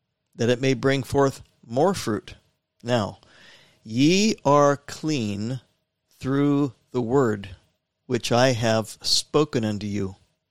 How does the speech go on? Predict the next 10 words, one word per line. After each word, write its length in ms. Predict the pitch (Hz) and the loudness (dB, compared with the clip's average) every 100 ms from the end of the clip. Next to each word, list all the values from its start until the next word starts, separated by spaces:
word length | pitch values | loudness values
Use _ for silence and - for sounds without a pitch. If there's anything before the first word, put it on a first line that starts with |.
| _ _ _ _ _ _ _ _ _ _ _ | _ _ _ _ _ _ _ _ _ _ _
Abide 480 | - - 147 175 143 | -6 2 4 4 2
in 180 | 110 101 | 0 0
me." 260 | 98 92 - _ _ _ _ - | -6 -8 -18 _ _ _ _ -14
I'm 100 | 110 | -6
gonna 140 | 147 | -6
pause 440 | 143 - 160 160 - | -4 0 2 2 2
here 200 | 107 110 | 0 -2
because 480 | 110 - 120 104 - _ _ 107 | -4 -2 -2 -2 -6 _ _ -6
this 240 | 139 147 - | 0 0 0
text 640 | - 156 117 - - | 4 4 4 -2 -4